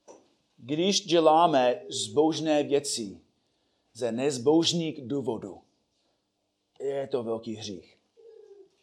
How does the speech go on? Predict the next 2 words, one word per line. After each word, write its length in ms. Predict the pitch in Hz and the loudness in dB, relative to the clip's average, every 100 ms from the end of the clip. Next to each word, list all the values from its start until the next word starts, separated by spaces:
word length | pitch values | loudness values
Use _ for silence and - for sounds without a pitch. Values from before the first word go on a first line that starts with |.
| _ _ _ _ _ _ _ _ _ _ _ _ _ _ _ _ _ _ _ _ _ _ 1077 1077 _ _ _ _ _ _ _ _ _ _ _ _ _ | _ _ _ _ _ _ _ _ _ _ _ _ _ _ _ _ _ _ _ _ _ _ _ _ _ _ _ _ _ _ _ _ _ _ _ _ _
To 80 | 120 | -16
předstírání, 920 | - 135 120 160 127 127 131 139 139 | -6 -6 -4 -2 0 0 -2 -6 -14